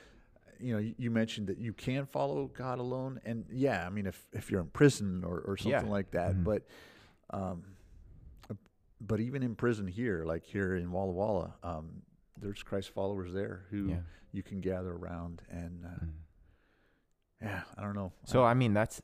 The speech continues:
Speaker 2: that's the pitch. Blue Mountain Community Church, ten A M on Sundays,
Speaker 1: <laughs>
Speaker 2: right? Skyrocket Church,
Speaker 1: Yeah.
Speaker 2: ten A M on Sundays. We
Speaker 1: It's
Speaker 2: follow God together, and then online, joining us online in
Speaker 1: Yeah.
Speaker 2: our online community. That's following God together. So there's, there's
Speaker 1: Yeah,
Speaker 2: a lot
Speaker 1: I mean,
Speaker 2: of
Speaker 1: that's the
Speaker 2: different ways.
Speaker 1: pitch, but that's not what I was intending.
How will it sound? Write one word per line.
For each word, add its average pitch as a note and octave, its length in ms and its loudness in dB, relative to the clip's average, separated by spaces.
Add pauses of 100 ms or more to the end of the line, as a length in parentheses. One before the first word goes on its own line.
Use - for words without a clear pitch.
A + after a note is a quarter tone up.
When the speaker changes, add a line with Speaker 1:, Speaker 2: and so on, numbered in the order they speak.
Speaker 2:
that's G#2+ 220 2
the F#2 100 2
pitch. - 500 6
Blue G2 140 6
Mountain G#2 260 6
Community F#2+ 400 4
Church, - 500 0 (440)
ten G#2+ 160 6
A G#2 140 8
M G2+ 140 8
on G2 120 8
Sundays, G#2 580 4 (260)
Speaker 1:
<laughs> - 280 -16
Speaker 2:
right? B2+ 260 6
Skyrocket A#2 560 0
Church, - 280 -4
Speaker 1:
Yeah. - 40 -2
Speaker 2:
ten A2+ 160 8
A A2+ 140 10
M A2+ 120 8
on G#2+ 120 8
Sundays. A2 500 2 (300)
We A2 80 8
Speaker 1:
It's - 80 2
Speaker 2:
follow A#2+ 180 12
God A2 220 8
together, G#2+ 340 10
and A#2+ 180 2
then C3+ 120 4
online, B2 640 8
joining G#2+ 340 8
us A2 220 4
online A2 500 8
in G#2+ 120 6
Speaker 1:
Yeah. A2+ 60 8
Speaker 2:
our G2+ 180 4
online G#2 440 4
community. E2 400 2
That's - 240 2
following - 440 0
God G#2+ 200 8
together. F#2 420 -2 (600)
So F2 260 0
there's, F#2 200 2
there's G2+ 220 4
Speaker 1:
Yeah, - 40 4
Speaker 2:
a G2+ 60 6
lot - 20 6
Speaker 1:
I G#2 60 6
mean, G#2 40 4
Speaker 2:
of G#2 60 2
Speaker 1:
that's - 180 2
the - 80 6
Speaker 2:
different G#2 120 2
ways. D#3 100 2
Speaker 1:
pitch, - 120 -10
but B2+ 160 -2
that's D3+ 220 -4
not C#3+ 100 -8
what A#2+ 100 -6
I B2 60 -2
was A2 120 -4
intending. F#2 560 -4